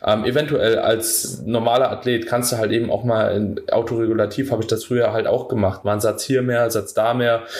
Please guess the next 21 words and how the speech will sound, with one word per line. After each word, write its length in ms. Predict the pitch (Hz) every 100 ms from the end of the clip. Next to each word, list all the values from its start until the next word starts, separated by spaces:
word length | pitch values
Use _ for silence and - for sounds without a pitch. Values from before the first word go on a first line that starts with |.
| - -
wenn 140 | 117
ich's 160 | 131 131
halt 160 | 123 -
gerade 280 | 113 123
gefühlt 380 | 120 - 143 143
hab 140 | 135 110
in 80 |
dem 80 | 101
Moment. 340 | 95 95 92 101
Das 140 | 110
ist 160 | 147 160
halt 140 | 131
eben 200 | 131 127
schwierig, 480 | - 139 139 135 -
wenn 140 | 117
du 80 | 117
halt 160 | 113 104
eben 160 | 113
von 160 | 113 110
einem 100 | 104
Coach 240 | 123 123